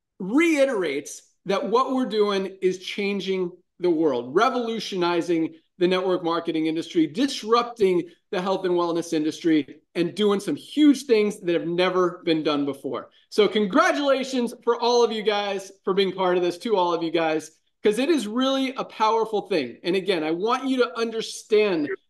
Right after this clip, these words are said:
that, 'cause Nodder, I mean, we see it. We, we've seen it for the last twenty years.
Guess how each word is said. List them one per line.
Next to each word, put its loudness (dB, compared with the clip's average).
that, -2
'cause 0
Nodder, 0
I -8
mean, -4
we 0
see 0
it. -6
We, 0
we've 2
seen 2
it -2
for -4
the -2
last 0
twenty 0
years. 2